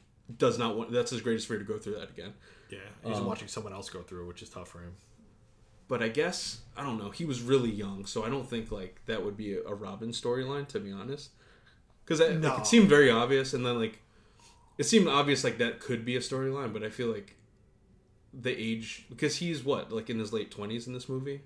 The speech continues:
Speaker 2: You would think so,
Speaker 1: Supposedly?
Speaker 2: yeah.
Speaker 1: Well, they say it. They say, like,
Speaker 2: It's
Speaker 1: twenty
Speaker 2: year
Speaker 1: years
Speaker 2: two,
Speaker 1: later,
Speaker 2: yeah.
Speaker 1: or twenty or so later, twenty or so years later after his parents were murdered.
Speaker 2: So
Speaker 1: So how
Speaker 2: he
Speaker 1: old was he when his, he was eight
Speaker 2: he was,
Speaker 1: or
Speaker 2: like,
Speaker 1: some
Speaker 2: eight or
Speaker 1: shit?
Speaker 2: something like that, yeah. So he's like,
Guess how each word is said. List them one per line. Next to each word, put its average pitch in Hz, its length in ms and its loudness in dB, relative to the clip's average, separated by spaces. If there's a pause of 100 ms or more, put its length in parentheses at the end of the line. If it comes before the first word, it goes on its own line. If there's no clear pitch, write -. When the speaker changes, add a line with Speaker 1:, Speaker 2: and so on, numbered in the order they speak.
Speaker 2:
You 143 160 -4
would 123 140 0
think 113 180 0
so, 147 60 0
Speaker 1:
Supposedly? 95 240 0
Speaker 2:
yeah. 98 160 -6 (720)
Speaker 1:
Well, 151 140 4
they 151 100 4
say 131 300 4
it. 101 160 0
They 120 100 0
say, 127 300 0
like, 107 200 -4
Speaker 2:
It's 147 120 0
Speaker 1:
twenty - 160 4
Speaker 2:
year 202 80 10
Speaker 1:
years 120 180 4
Speaker 2:
two, 135 100 2
Speaker 1:
later, 104 520 2
Speaker 2:
yeah. 95 220 -10 (200)
Speaker 1:
or 113 160 -8 (160)
twenty 123 320 -4
or 110 60 0
so 113 160 -2
later, 107 360 -4 (220)
twenty 143 300 -4
or 127 180 -6
so 131 180 -2
years 117 320 -2
later 113 240 0
after 104 280 -8
his 101 100 -8
parents 98 240 -10
were 101 80 -10
murdered. 82 320 -12 (300)
Speaker 2:
So 113 460 -2
Speaker 1:
So - 60 2
how 117 100 2
Speaker 2:
he 120 40 8
Speaker 1:
old 120 120 2
was 117 120 -4
he 120 80 -2
when 110 100 0
his, 104 240 -8
he 113 120 -8
was 95 100 -8
eight 104 140 -6
Speaker 2:
he 123 80 -2
was, 117 100 -6
Speaker 1:
or - 40 -6
Speaker 2:
like, 98 60 -8
Speaker 1:
some 143 100 -6
Speaker 2:
eight - 40 -8
or - 60 -10
Speaker 1:
shit? - 100 -4
Speaker 2:
something 90 180 -12
like 87 100 -14
that, 90 100 -12 (200)
yeah. 90 60 -12 (300)
So - 120 -10
he's 107 100 -6
like, 95 140 -10